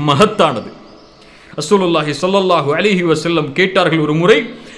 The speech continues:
"உங்களில் ஒருவர் குர்ஆனுடைய மூன்றில் ஒரு பகுதியை ஓத வேண்டும் என்று விரும்புகிறீர்களா?" எப்படி ஒரே நேரத்தில் குர்ஆனுடைய மூன்றில் ஒரு பகுதியை ஓதி முடிக்க முடியும்? ரசூலுல்லாஹி ஸல்லல்லாஹு அலைஹி வஸல்லம் சொன்னார்கள்,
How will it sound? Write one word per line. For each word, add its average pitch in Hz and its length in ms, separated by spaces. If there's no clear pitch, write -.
"உங்களில் 226 400
ஒருவர் 262 500
குர்ஆனுடைய 233 680
மூன்றில் 285 580
ஒரு 233 240
பகுதியை 233 680
ஓத 240 240
வேண்டும் 220 300
என்று 202 200
விரும்புகிறீர்களா?" 170 920
எப்படி 170 360
ஒரே 190 320
நேரத்தில் 208 400
குர்ஆனுடைய 202 720
மூன்றில் 285 400
ஒரு 220 200
பகுதியை 214 440
ஓதி 220 280
முடிக்க 185 340
முடியும்? 139 460
ரசூலுல்லாஹி 156 640
ஸல்லல்லாஹு 170 500
அலைஹி 165 400
வஸல்லம் 160 420
சொன்னார்கள், 165 480